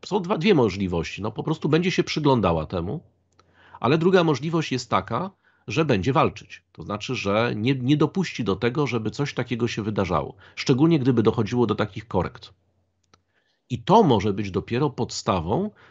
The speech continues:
do dużo większej interwencji, która wtedy przynajmniej te trzy obwody tak naprawdę, czyli ługański, doniecki i charkowski, e, przyłączy w jakiejś tam konsekwencji do Rosji. Czyli tam rosyjskie wojska wejdą. Tam, gdzie mają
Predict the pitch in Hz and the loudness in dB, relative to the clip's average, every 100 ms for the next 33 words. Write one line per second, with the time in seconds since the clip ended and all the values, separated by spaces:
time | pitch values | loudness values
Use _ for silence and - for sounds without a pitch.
0 | - 95 113 160 - 95 151 180 180 190 | -16 -2 2 2 0 -2 0 0 0 -2
1 | - 104 95 95 98 87 85 78 - 151 | 0 -2 -2 -4 -4 -2 -4 -4 -6 -8
2 | - - _ - - 170 202 180 156 - | -8 -20 _ -14 4 6 6 4 0 -2
3 | 127 131 156 143 _ - - 131 135 170 | -2 2 0 -2 _ -12 -4 0 2 2
4 | 151 117 104 110 95 - - - 185 147 | 0 -2 -4 -4 -6 -6 -8 -4 -2 -2
5 | 135 139 98 95 98 107 90 98 85 87 | 2 2 2 -2 -4 -4 -4 -4 -4 -6
6 | - 101 110 120 143 190 - 131 117 123 | -6 -4 0 2 2 0 -6 -6 -2 -2
7 | 147 - 131 120 120 117 92 - - 101 | -6 -8 -8 -4 -4 -2 -4 -4 -12 -8
8 | 160 - _ _ _ _ _ _ _ - | -8 -8 _ _ _ _ _ _ _ -4
9 | 117 117 117 - _ - - 220 139 156 | 0 2 0 -4 _ -8 2 6 6 4
10 | 170 151 - _ - 139 143 127 131 123 | -4 -6 -8 _ -6 -6 -4 -2 -2 -2
11 | 143 147 127 - 104 90 - 131 185 _ | -2 -4 -4 -6 -6 -6 -8 -10 -12 _
12 | _ - 196 - - - _ _ _ _ | _ -4 -2 -2 -6 -18 _ _ _ _
13 | _ _ _ - 113 185 190 160 - 170 | _ _ _ -8 0 2 2 0 -4 -8
14 | 170 147 156 - 139 101 92 80 143 180 | -6 -6 -6 -6 -4 -4 -6 -8 0 0
15 | 214 135 131 139 151 139 123 | 0 -4 -4 -2 -2 -2 -4